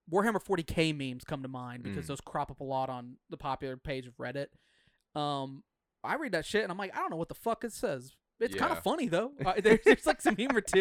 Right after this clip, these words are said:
Speaker 1: it. Um, and then before YouTube, we had Flash animations, which were very popular, and those were on sites such as Newgrounds, Albino Black Sheep, and Funny Junk. Um, I,
Speaker 2: Hell
Speaker 1: did you
Speaker 2: yeah.
Speaker 1: ever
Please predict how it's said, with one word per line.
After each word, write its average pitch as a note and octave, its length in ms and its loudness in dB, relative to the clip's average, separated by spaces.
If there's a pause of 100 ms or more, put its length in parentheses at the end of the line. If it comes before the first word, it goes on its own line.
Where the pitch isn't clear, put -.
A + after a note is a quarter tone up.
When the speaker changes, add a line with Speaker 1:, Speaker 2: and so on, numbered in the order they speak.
Speaker 1:
it. A3 120 -6 (840)
Um, B3 280 2 (240)
and A#3 120 0
then A#3+ 80 0
before A#3+ 480 -2
YouTube, D#3+ 640 -2 (280)
we E3 140 -6
had E3 160 2
Flash F3 320 0
animations, C#3 600 -6
which C3+ 100 -14
were C3+ 60 -10
very F3 240 4
popular, C3+ 460 -6
and C#3 80 -10
those D3 180 -6
were D3+ 80 -6
on C3+ 160 -8
sites B2+ 320 -6
such C3+ 160 -12
as C3 100 -16
Newgrounds, D#3 760 2
Albino B2+ 380 -6
Black D3 340 -2
Sheep, C#3 260 -8
and B2 120 -16
Funny D3+ 280 -6
Junk. D#3 340 -4 (500)
Um, B2 400 -10
I, D3+ 100 -4
Speaker 2:
Hell E3+ 100 -2
Speaker 1:
did E3 80 -6
you F#3 120 4
Speaker 2:
yeah. F#3 60 6
Speaker 1:
ever E3+ 400 -2